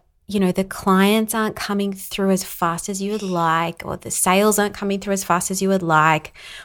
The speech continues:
or that launch isn't going so well, or your energy is low, that you still have the confidence that you have what it takes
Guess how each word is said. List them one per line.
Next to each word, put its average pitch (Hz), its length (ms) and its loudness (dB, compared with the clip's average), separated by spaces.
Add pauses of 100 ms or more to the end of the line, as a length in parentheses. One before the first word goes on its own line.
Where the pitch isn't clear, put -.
(100)
or 160 120 0
that 156 220 0
launch 202 260 6
isn't 202 200 0
going 180 260 2
so 175 260 2
well, 170 760 6
or 180 340 4 (200)
your 165 200 -2
energy 226 340 2
is 226 160 -2
low, 175 540 2 (200)
that 190 260 2
you 202 100 -4
still 302 540 2
have 226 340 0
the 185 80 -2
confidence - 840 -4
that - 180 -6
you 202 160 0
have 185 460 0
what 170 180 -2
it 226 140 -6
takes - 540 -4